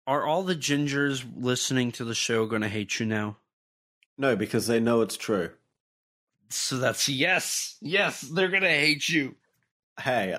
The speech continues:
Speaker 2: I'm only speaking facts here. Most, a lot of gingers are inbred. Especially if they have a particular, like, eye color combination,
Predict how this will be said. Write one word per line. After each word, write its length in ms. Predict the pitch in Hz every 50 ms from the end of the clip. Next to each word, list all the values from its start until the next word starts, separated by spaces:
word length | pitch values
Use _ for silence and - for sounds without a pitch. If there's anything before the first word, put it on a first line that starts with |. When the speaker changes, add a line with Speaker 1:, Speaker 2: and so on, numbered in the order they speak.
| - - -
Speaker 2:
I'm 240 | 117 123 123 120 -
only 420 | 117 120 123 127 127 131 135 123 120
speaking 600 | 120 - - - 123 113 107 - - 113 104 95
facts 560 | - - - 104 98 98 95 - - - -
here. 280 | - 92 82 78 78 - - _ _ _ _ _ _ _ -
Most, 560 | 95 98 107 113 120 117 120 - - - - - _ _ _ _ -
a 60 | 104
lot 360 | 98 98 101 107 113 117 113
of 200 | 120 113 - -
gingers 500 | - 120 110 107 101 95 95 92 90 -
are 160 | 90 82 85
inbred. 380 | 87 82 80 - - - - - _ _ _ _ _ _ _ _ _ _ _ _ _ _ _ _ _ _ _ _ -
Especially 600 | 110 - - - 139 139 135 - - 143 - 147
if 140 | 151 - -
they 140 | 139 131 120
have 220 | 131 131 117 107
a 60 | 113
particular, 840 | 117 - - - - - - 127 117 113 - - 127 117 117 117 113 107
like, 360 | 104 104 101 95 - - _ _ _ _ _ _ _ _ _ _ _ _ _ -
eye 240 | 95 101 107 110
color 400 | 107 - - 135 127 127 135 139
combination, 1040 | 135 - - 160 143 143 139 151 143 139 143 143 151 165 - - 196 196 220 262 -